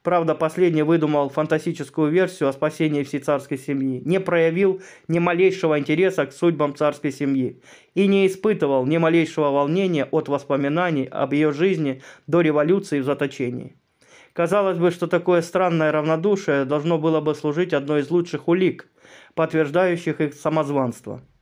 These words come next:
Однако, как это ни удивительно, этот простой вопрос не приходил в голову никому из тех лиц, правда,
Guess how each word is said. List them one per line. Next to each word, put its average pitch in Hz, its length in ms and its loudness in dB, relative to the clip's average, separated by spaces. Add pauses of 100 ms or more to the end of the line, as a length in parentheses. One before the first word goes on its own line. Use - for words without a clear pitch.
(880)
Однако, 170 460 0
как 160 180 0
это 160 180 -2
ни 151 80 0
удивительно, 147 760 0 (340)
этот 160 320 -2
простой 165 340 2
вопрос 180 560 0
не 160 180 0
приходил 160 520 0
в - 20 -6
голову 165 380 2
никому 180 460 0
из 135 120 -4
тех 143 220 -2
лиц, 190 360 0
правда, 143 460 0